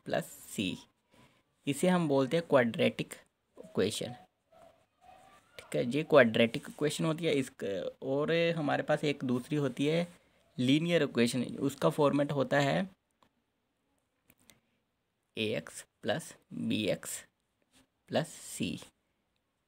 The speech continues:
ये होती है हमारे पास लीनियर इक्वेशन। क्वाड्रेटिक इक्वेशन में हम फैक्टर करते हैं और लीनियर इक्वेशन में हम ऐसे लीन-, इक्वेशन को सॉल्व करते हैं। जैसे कि मैं आपको बता देता हूँ,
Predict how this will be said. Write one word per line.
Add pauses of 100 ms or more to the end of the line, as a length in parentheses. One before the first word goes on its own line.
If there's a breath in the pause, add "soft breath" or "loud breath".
(320)
ये
होती
है
हमारे
पास
लीनियर
इक्वेशन। (1040 soft breath)
क्वाड्रेटिक
इक्वेशन
में
हम
फैक्टर
करते
हैं
और
लीनियर
इक्वेशन
में
हम
ऐसे
लीन-, (320 loud breath)
इक्वेशन
को
सॉल्व
करते
हैं। (540 loud breath)
जैसे
कि
मैं
आपको
बता
देता
हूँ,